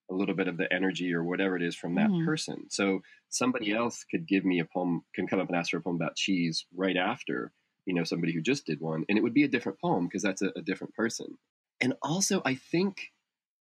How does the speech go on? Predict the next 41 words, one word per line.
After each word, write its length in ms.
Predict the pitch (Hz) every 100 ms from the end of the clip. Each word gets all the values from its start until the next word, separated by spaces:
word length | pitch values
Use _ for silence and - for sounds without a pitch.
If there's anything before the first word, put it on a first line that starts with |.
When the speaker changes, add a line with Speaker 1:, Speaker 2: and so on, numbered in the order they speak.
| _ 127
Speaker 1:
there 140 | 127
is 160 | 120 120
a 80 |
little 420 | 113 117 143 185 165
bit 340 | 113 101 - _ _ -
that 120 | 113
has 280 | - 117 113
to 100 | -
do 240 | 101 107 101
with 300 | 95 - - -
if, 140 | 98 -
if 180 | 113
you 220 | 113 143 165
said 280 | - 117
to 80 | 117
me 200 | 107 98
right 220 | 92 92
now, 180 | 95 85
"Sean, 360 | - 120 101 85 - -
make 240 | 107 117
up 140 | 110 - -
a, 120 | 95 - -
a 40 | - -
poem 340 | 113 101 98
or 120 | 92
a 60 | 87
story 460 | - 98 95 87 90
about 400 | 85 87 87 - _ _ -
a 80 | 90
panda," 720 | - 104 98 98 95 92 87 82 _ _ -
I 120 | - 143
would 80 |
have 120 | 131 120
a 60 |
hard 220 | 117 110
time 220 | 104 101 87
doing 300 | 104 104 98
that 220 | 92 -
just 280 | 95 - - _ 208
Speaker 2:
Right. 260 | 202 175
Speaker 1:
talking 440 | 104 101 - -